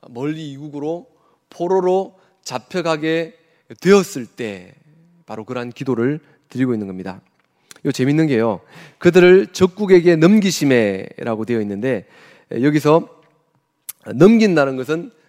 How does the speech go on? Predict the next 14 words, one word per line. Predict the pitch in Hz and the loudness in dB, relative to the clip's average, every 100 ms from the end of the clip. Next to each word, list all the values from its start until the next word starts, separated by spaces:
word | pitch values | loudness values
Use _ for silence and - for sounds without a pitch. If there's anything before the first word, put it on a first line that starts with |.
| _ | _
징계를 | - 151 165 214 220 | -10 -8 -2 -2 -2
의미합니다. | 139 110 101 95 90 87 _ _ | -4 -8 -12 -14 -20 -20 _ _
그러니까 | _ - | _ -16
성경에 | 143 143 151 143 | -10 -8 -6 -6
읽어보면 | 180 156 143 139 160 104 _ _ | -8 -12 -10 -8 -8 -10 _ _
하나님이 | - 170 156 160 180 _ _ | -8 -6 -4 -6 -8 _ _
그들의 | 160 156 151 | -10 -8 -8
민족을 | 160 165 156 165 185 - _ | -8 -10 -8 -8 -8 -12 _
뭐 | 123 113 | -14 -14
어디에 | 113 110 | -12 -10
넘긴다. | 113 160 143 117 101 - _ | -6 -4 -6 -8 -12 -14 _
그거는, | _ 113 143 185 _ _ _ | _ -18 -18 -20 _ _ _
어, | 117 117 _ | -20 -20 _
징계를 | - 135 135 139 95 _ _ _ _ _ _ _ _ 113 107 101 | -14 -12 -10 -10 -10 _ _ _ _ _ _ _ _ -20 -18 -20